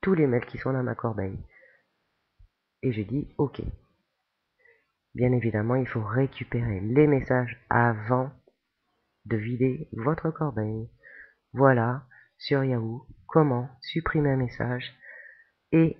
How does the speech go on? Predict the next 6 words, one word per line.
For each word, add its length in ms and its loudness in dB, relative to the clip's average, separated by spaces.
les 420 0
récupérer 1000 0
de 160 4
la 140 6
corbeille 520 -2
avant 400 0